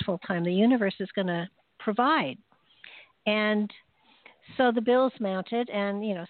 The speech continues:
son in college. And, um, my mother said, "You know, I can give you a roof and I can give you food, but I can't pay your bills." And I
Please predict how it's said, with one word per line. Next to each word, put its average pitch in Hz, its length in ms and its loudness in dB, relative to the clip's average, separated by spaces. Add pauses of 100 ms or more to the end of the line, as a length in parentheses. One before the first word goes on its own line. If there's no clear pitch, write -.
son 196 180 -2
in 190 120 -6
college. 175 460 -8 (600)
And, 190 340 2
um, 190 320 2 (1600)
my 214 140 4
mother 208 360 4
said, 214 160 0
"You 208 80 0
know, 190 100 -2
I 185 80 -4
can 196 160 -6
give 196 120 -4
you 180 180 -4
a 175 40 -4
roof 190 260 -6
and 180 100 -8
I 175 60 -6
can 180 120 -6
give 185 140 -8
you 175 120 -10 (100)
food, 226 140 -4
but 185 120 -6
I 165 80 -6
can't - 260 -8
pay - 140 -6
your 165 140 -6
bills." 214 320 -6
And 180 120 -4
I 180 120 -4